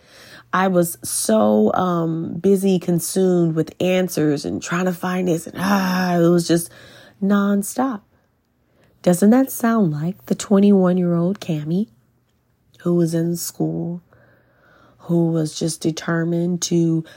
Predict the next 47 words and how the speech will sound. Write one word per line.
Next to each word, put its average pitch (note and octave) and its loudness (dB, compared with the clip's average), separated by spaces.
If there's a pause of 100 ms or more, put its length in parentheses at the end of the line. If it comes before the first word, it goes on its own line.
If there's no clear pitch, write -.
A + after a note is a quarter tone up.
(200)
make E3 0
it F3 0
on E3+ 0
her D#3+ -4
own, F3 -2
to D#3 -8
never E3 -2
ask E3+ -4
anybody E3 0
for E3 -6
money, E3+ 0
to, D#3+ -6 (480)
um, D#3 -2
do F3+ 2
the E3+ 4
best E3+ 0
that E3+ -2
she E3 -2
could F#3 2
with E3+ 0
the, A#2 0 (160)
um, C#3 -2 (120)
making E3+ 0
good F3 0
grades F3+ 2
so D#3+ 0 (340)
the, E3 0
she, D#3+ 2
so F3 2
that E3 2
she - 0
would D#3+ 2
never G3 2
have F#3 0
to, E3+ 0 (320)
you F3+ -2
know, E3 0
ask E3+ -6
her F3+ 0
loved F3+ 0
ones F3 -2
for - -4
help F#3 -2
because - -4
she F3 -2
didn't E3 -2
want, E3+ -4